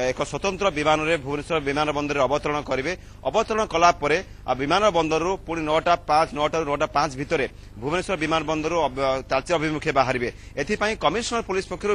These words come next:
ବିମାନ ବନ୍ଦର ଭିତରେ ଏବଂ ବିମାନ ବନ୍ଦର ବାହାରେ ସ୍ୱତନ୍ତ୍ର ପୁରା ବ୍ୟବସ୍ଥା କଡ଼ାକଡ଼ି, କ-, କଡ଼ାକଡ଼ି କରାଯାଇଛି ଏବଂ କିଭଳି ଭାବେ ଯଦି ବିମାନ ବନ୍ଦରକୁ ପ୍ରଧାନମନ୍ତ୍ରୀ ବାହାରକୁ ନ ବାହାର-, ବାହାରିବେନି, ତଥାପି ସେ,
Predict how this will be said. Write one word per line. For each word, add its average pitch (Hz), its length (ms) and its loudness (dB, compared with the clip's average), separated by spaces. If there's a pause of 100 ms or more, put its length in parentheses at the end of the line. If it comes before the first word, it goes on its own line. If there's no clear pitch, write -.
ବିମାନ 170 200 0 (140)
ବନ୍ଦର 156 260 4 (160)
ଭିତରେ 190 280 -2 (120)
ଏବଂ 160 200 0
ବିମାନ 151 180 -2 (120)
ବନ୍ଦର 147 200 -2 (120)
ବାହାରେ 143 220 8 (300)
ସ୍ୱତନ୍ତ୍ର 190 360 0 (100)
ପୁରା 170 160 4 (200)
ବ୍ୟବସ୍ଥା 143 300 2 (100)
କଡ଼ାକଡ଼ି, 143 340 4
କ-, 143 280 0
କଡ଼ାକଡ଼ି 151 340 2
କରାଯାଇଛି 170 320 -2 (300)
ଏବଂ 180 200 -2
କିଭଳି 190 260 2
ଭାବେ 220 180 6
ଯଦି 214 140 -2 (120)
ବିମାନ 160 220 0 (100)
ବନ୍ଦରକୁ 226 340 -2
ପ୍ରଧାନମନ୍ତ୍ରୀ 175 500 0
ବାହାରକୁ 165 300 2
ନ 147 80 0 (100)
ବାହାର-, 190 220 6 (140)
ବାହାରିବେନି, 151 360 2 (300)
ତଥାପି 226 340 4 (100)
ସେ, 233 60 4